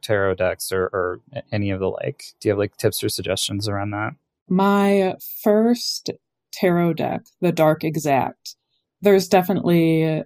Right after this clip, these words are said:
Speaker 2: masculine and feminine qualities in it, you know, the traditional empress and emperor. But the guidebook to this tarot deck is very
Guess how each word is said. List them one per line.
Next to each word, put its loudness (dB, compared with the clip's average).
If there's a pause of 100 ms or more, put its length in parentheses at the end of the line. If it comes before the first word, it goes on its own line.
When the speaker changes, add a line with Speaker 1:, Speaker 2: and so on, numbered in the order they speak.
(120)
Speaker 2:
masculine 0
and -2
feminine -2
qualities -2
in -2
it, -2
you -2
know, -2
the -4
traditional -4 (460)
empress 0
and -2
emperor. -4 (440)
But 2 (340)
the 2
guidebook 4 (540)
to 2 (100)
this -2
tarot 0
deck 0 (480)
is 4
very 2